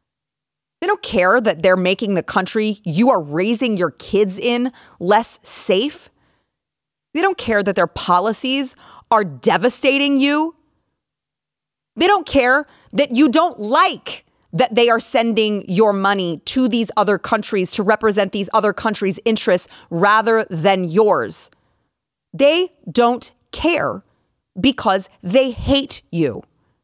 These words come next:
And there's an old saying from Maya Angelou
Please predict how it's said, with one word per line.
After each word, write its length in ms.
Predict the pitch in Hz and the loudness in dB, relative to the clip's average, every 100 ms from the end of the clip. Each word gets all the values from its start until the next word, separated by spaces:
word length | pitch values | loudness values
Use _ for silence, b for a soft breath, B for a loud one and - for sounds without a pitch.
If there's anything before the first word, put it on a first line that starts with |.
| _ _ _ _ _ _ _ _ _ _ | _ _ _ _ _ _ _ _ _ _
And 160 | 254 262 | -2 0
there's 220 | 285 302 | 2 2
an 80 | 285 | 2
old 200 | 349 330 | 2 0
saying 580 | - 330 233 117 87 175 _ _ _ _ _ _ _ _ | -2 0 -2 -6 -10 -14 _ _ _ _ _ _ _ _
from 160 | - 254 | -2 0
Maya 240 | 269 269 | 2 0
Angelou 680 | 220 233 180 147 127 85 104 | 0 0 0 -2 -2 -4 -8